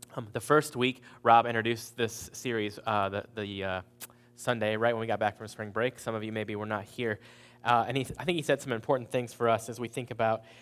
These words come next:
um, walking with Jesus in particular. He talked about, uh, walking, uh, our, our walk with Jesus is always, uh, or just walk is a metaphor for our life with Jesus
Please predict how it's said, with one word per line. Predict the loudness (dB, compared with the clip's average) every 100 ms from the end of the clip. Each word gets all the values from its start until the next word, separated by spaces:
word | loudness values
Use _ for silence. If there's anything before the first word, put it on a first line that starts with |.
| -16 -4
um, | -2 -2 -10 -20 _ _ -20 _ _ _
walking | 4 6 6 4 0
with | -2
Jesus | -2 -4 -4 -6
in | -6
particular. | -6 -6 -4 -4 -4
He | -2
talked | 4 6 6
about, | 6 6 4 -10 2
uh, | 2 2
walking, | 6 8 8 6 0 0 -8 -2
uh, | 0 0 -2 -2
our, | -2 4
our | 6 6
walk | 8 8 8 4
with | -2
Jesus | -2 -10 -8 -12 -4
is | 0
always, | 0 0 -8
uh, | -18 -18 -20 -10
or | -6 -6
just | -8 -10
walk | 0 8 8 8 4
is | -2
a | 2
metaphor | 6 6 4 4 6 4 0 -16 _ _ _ _
for | 0 6
our | 6 6
life | 4 2 0
with | -4
Jesus | -2 -10 -10 -14 -18